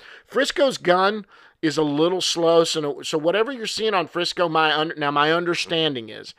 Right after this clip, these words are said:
uh, the, the gun hadn't worked very well this year, but my understanding was if you're seeing ninety-two on a gun,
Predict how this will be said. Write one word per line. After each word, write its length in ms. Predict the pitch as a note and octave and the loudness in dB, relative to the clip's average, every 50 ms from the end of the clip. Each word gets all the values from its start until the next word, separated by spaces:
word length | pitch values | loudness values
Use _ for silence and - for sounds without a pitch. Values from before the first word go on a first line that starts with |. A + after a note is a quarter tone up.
| _ _ - | _ _ -6
uh, 160 | - C#3 C#3 | -4 -4 -2
the, 140 | C3 C3+ B2+ - _ - | -4 -6 -10 -12 _ -14
the 220 | C3+ B2 A2+ C3 B2+ | -14 -12 -10 -10 -2
gun 260 | A#2 D3+ E3 F3+ F3+ | 2 2 2 2 2
hadn't 280 | F3 F3+ E3+ D#3+ D3+ | 0 0 0 0 0
worked 200 | D3 D#3 D#3 D#3 | 0 0 0 0
very 240 | - C3+ D3 C#3 C3 | -2 -4 -2 -2 -2
well 220 | C3 C#3 C#3 C3+ B2+ | -2 -2 -2 -2 -4
this 240 | B2 A#2+ - - | -4 -6 -8 -6
year, 120 | C#3+ C#3+ C3 | -6 -6 -6
but 140 | A#2+ A#2+ A#2 | -6 -6 -4
my 160 | D3 E3 F#3 | -2 0 0
understanding 540 | F3 D#3+ D3+ - D3+ D3 C#3+ C#3 C#3 C3+ C3 | 0 -2 -6 -6 -4 -4 -4 -4 -6 -6 -6
was 280 | C3 C3+ C3+ C3 - - - - - _ _ | -4 -4 -4 -4 -6 -12 -20 -20 -20 _ _
if 200 | - C#3 - - | -10 -10 -10 -6
you're 160 | C#3+ D#3+ E3+ | -4 -4 -4
seeing 460 | D#3 - - F3 F#3+ F#3 F#3 F3+ F3 | -2 -4 -4 -2 -2 -2 -2 -2 -2
ninety-two 720 | D#3+ D#3+ D#3 D#3+ D#3+ D#3 C#3+ - - E3 D#3 D#3+ D#3+ D#3+ D#3 | 0 2 2 2 2 0 -4 -6 -6 -4 -2 0 2 2 2
on 140 | C#3+ C3+ | 2 0
a 40 | C3 | -2
gun, 460 | A#2 A#2 D3 D3 D3+ D3+ D3+ D3+ C#3+ | -6 -4 -2 -2 -2 -2 -4 -8 -10